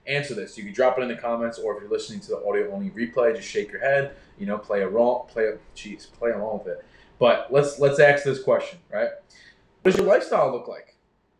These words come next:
Is your job sedentary? Are you sitting at a desk a lot? Are you active in the field? This plays a role.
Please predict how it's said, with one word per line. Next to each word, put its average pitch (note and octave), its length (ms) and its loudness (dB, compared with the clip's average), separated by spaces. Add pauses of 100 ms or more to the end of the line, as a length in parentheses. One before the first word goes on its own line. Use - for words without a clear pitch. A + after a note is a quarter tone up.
(360)
Is B2+ 160 -12
your C#3+ 120 -4
job C3+ 580 -4 (160)
sedentary? C#3+ 680 -6 (340)
Are A2 100 -8
you C3+ 120 -8
sitting D3 320 -2
at D3+ 140 0
a D3 80 -4
desk E3+ 300 0
a C#3+ 40 -4
lot? G2+ 300 -8 (240)
Are G#2 140 -6
you B2 240 -6
active C#3+ 440 -4
in C#3+ 80 -6
the C#3 80 -6
field? F3+ 340 -2
This D3+ 240 -6
plays F#3 280 0
a F3+ 60 2
role. F3+ 560 6